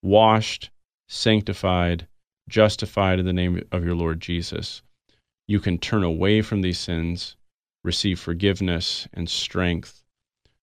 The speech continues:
to build a life that God has planned for you, a life in His image, a life growing into the good, godly version of love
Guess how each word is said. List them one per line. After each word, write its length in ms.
to 100
build 760
a 60
life 300
that 180
God 320
has 240
planned 420
for 100
you, 140
a 40
life 340
in 120
His 380
image, 400
a 60
life 300
growing 400
into 800
the 100
good, 500
godly 600
version 420
of 160
love 500